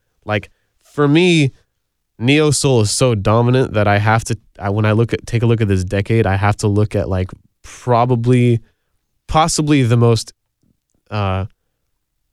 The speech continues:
the most innovative and maybe revolutionary neo soul record of the decade, which I think was Choose Your Weapon. I think it, I think that,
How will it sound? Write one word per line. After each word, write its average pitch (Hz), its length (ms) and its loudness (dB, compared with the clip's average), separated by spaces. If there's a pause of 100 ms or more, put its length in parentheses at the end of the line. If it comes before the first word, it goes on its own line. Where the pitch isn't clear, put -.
(300)
the 110 120 -6
most 101 320 -2
innovative 113 520 2
and 98 260 -2
maybe 120 280 2
revolutionary 107 680 0
neo 98 300 0
soul 87 220 -8
record 78 440 -12
of - 100 -20
the 65 80 -18
decade, - 440 -18 (480)
which 107 220 -8
I 104 140 -2
think 98 280 -4
was 82 360 -6 (220)
Choose 107 260 -4
Your 98 80 0
Weapon. 98 340 -2
I 107 120 -2
think 120 180 -2
it, 113 220 -2
I 107 80 -4
think 110 220 -2
that, 101 160 -2